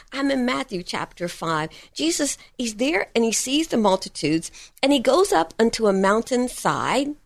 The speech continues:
And when he is set, his disciples come unto him. And he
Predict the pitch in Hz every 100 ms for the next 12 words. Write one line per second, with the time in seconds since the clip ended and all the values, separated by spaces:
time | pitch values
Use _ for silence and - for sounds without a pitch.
0 | _ _ _ _ - - 269 285 330 381
1 | 392 - 202 240 240 240 - - 269 -
2 | 160 - 214 196 196 165 165 120 117 -
3 | _ _ - - 285 294